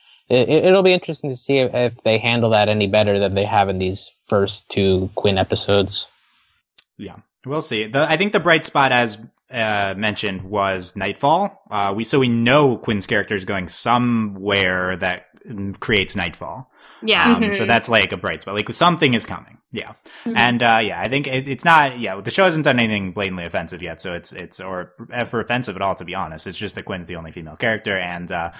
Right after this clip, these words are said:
Speaker 2: I said in the first podcast, I'm really hoping Quinn is just p-, as part of a subversion on this type of, of, uh, situation. Um, so we'll see.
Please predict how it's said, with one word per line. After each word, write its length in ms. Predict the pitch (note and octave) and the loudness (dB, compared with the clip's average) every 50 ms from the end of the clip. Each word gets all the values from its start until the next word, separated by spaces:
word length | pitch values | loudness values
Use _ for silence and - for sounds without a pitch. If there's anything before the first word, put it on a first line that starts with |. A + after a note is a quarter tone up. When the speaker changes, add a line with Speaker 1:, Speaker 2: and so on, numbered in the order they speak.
| - - - - | -20 -20 -6 -2
Speaker 2:
I 100 | - A#2 | -2 0
said 120 | - D#3+ D3 | 2 2 2
in 40 | C#3+ | 2
the 60 | B2+ | 2
first 200 | B2+ A#2+ G#2+ - | 0 0 0 0
podcast, 260 | A#2+ G#2+ G#2 G2+ G#2 | 0 0 0 0 -2
I'm 100 | G2+ G2+ A2 | -2 0 0
really 180 | C3 C3 B2+ | 2 2 2
hoping 500 | B2 B2+ A#2+ A2+ A#2+ C3 B2+ B2 B2 A#2+ | 4 4 2 2 2 2 2 2 0 0
Quinn 240 | A2+ - A#2 A2 A2 | 0 0 -2 0 0
is 140 | G#2+ G#2 F#2+ | -2 -4 -6
just 140 | G#2 F#2+ - | -8 -8 -6
p-, 80 | A#2+ | -4
as 180 | A#2 A2 G#2+ - | -2 -2 -2 0
part 200 | - A2+ G#2+ G2+ | 2 2 2 2
of 100 | G2 F#2 | 0 -2
a 220 | F#2+ F#2 F2 F#2 _ - | -4 -6 -6 -10 _ -12
subversion 720 | - - B2 G2+ F2+ G2 G#2 A2 A2 A2 C3 C#3 D3 D#3 | -8 -8 -6 -6 -4 -2 -2 0 0 0 0 0 0 -2
on 180 | C3+ G2+ G#2 G2+ | -2 -2 -2 -2
this 120 | G2+ - | -4 -4
type 240 | - - G2+ G2 - | -2 -2 -2 -2 0
of, 340 | G#2+ G2 F#2+ F#2 F2 - - _ _ _ _ _ _ _ | -2 -4 -4 -4 -8 -12 -18 _ _ _ _ _ _ _
of, 360 | - F#2+ F#2+ F#2 F2+ E2+ E2+ | -6 -4 -4 -4 -4 -6 -8
uh, 300 | F#2 F2 F2 F2 F2 E2+ | -8 -6 -6 -6 -6 -6
situation. 760 | - - G#2+ F#2 - G2+ G#2 A2 G#2 E3 D#3 E3 F#3 G3 F#3+ - | -6 -8 -8 -6 -2 0 0 0 0 0 -2 -2 -4 -6 -8 -10
Um, 300 | - G2 F#2 F#2 F2+ F2 | -8 -6 -4 -4 -4 -6
so 100 | E2+ - | -8 -10
we'll 100 | F2 E2+ E2 | -12 -12 -12
see. 240 | - - C2+ - | -14 -16 -18 -20